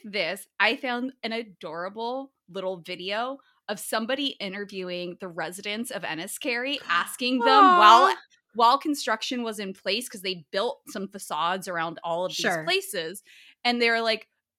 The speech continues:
Speaker 1: "A, do you know what this is? B, how do you feel about it?" All of that. And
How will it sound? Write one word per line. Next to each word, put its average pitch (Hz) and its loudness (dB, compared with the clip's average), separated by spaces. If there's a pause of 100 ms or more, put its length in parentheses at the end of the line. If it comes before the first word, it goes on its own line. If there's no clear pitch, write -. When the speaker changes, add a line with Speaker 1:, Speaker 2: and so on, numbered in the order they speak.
(180)
Speaker 1:
"A, 285 6
do 240 -6
you 240 -4
know 233 -2
what 247 0
this 214 -4
is? 220 -2
B, 240 -4
how 247 0
do 226 -8
you 214 -10
feel 220 -6
about 208 2
it?" 196 0
All 220 0
of 196 -8
that. 196 4
And 196 -4